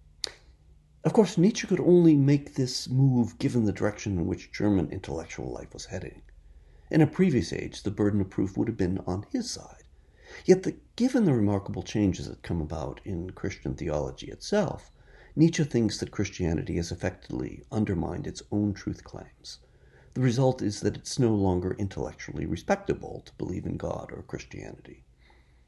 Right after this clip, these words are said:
As he puts it, "Given the current state of knowledge,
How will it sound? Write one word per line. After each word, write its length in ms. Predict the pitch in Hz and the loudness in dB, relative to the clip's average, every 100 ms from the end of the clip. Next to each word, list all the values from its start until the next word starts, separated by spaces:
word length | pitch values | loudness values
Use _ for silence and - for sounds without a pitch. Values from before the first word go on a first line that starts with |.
| - | -8
As 140 | 117 | -8
he 80 | 101 | -6
puts 260 | 85 98 101 | -4 -4 -2
it, 140 | 92 - _ _ _ - | -4 -6 _ _ _ 0
"Given 300 | 127 120 101 | 2 4 2
the 60 | |
current 360 | 92 - 101 95 | 2 2 2 2
state 260 | - 95 92 | 0 0 0
of 80 | |
knowledge, 480 | 87 90 90 85 - | 0 0 2 0 -4